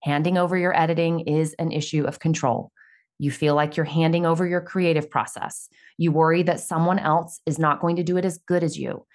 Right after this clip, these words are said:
You worry that your clients won't be as well taken care of if somebody else is doing the editing. Or maybe you don't want anybody else to do your editing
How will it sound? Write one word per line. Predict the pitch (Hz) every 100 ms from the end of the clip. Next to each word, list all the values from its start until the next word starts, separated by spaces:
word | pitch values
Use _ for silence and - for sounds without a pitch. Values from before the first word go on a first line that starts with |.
| - -
You | 180 165
worry | 170 175
that | 185
your | 185
clients | 170 - 190 190 196 180
won't | 170 170
be | 175
as | 175 165
well | 160 165
taken | 170 165 165 180
care | 170 - 185 180
of | 131 135
if | 135
somebody | - 160 160 160
else | 151 151
is | 156
doing | 151 151
the | 147 147
editing. | 139 135 135 135 - -
Or | - 165
maybe | 165 233 320 185 135 143 - - -
you | 208
don't | 269 254
want | 233 233
anybody | 175 185 175 170
else | 160 165 - -
to | 165
do | - 143 151
your | 190 -
editing | 226 247 262 262 269